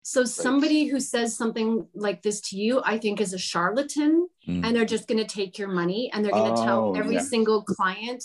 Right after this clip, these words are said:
Speaker 1: that they have in that day the exact same thing. The tarot cards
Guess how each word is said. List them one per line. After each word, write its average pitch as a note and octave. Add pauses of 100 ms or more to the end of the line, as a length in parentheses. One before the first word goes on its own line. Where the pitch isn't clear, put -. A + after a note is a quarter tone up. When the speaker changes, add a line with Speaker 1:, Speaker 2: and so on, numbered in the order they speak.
Speaker 1:
that G3+
they F#3+
have F3+
in G3+
that F3+
day F3+ (220)
the A3
exact F3+
same E3+ (160)
thing. D#3 (640)
The A3+
tarot B3
cards B3